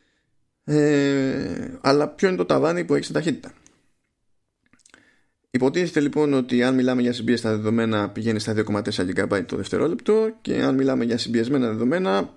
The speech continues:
ε, μπορεί να υπολογίζει ο developer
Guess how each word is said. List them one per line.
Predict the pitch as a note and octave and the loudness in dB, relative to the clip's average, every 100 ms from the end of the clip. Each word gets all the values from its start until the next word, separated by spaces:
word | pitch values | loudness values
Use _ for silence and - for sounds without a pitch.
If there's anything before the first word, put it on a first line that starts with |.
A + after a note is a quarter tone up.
| - | -10
ε, | - C#3 C3+ C3 B2 B2 A#2+ A#2 A#2 A2+ - | -2 0 2 2 2 0 0 -2 -4 -6 -6
μπορεί | B2 B2+ D3+ | 0 2 2
να | D3+ B2+ | 0 0
υπολογίζει | F2 - A2 A2+ A#2+ C3 | -2 -2 0 2 2 0
ο | A#2 | 0
developer | G#2+ C#3 C#3 C3 C3 | 0 0 0 0 0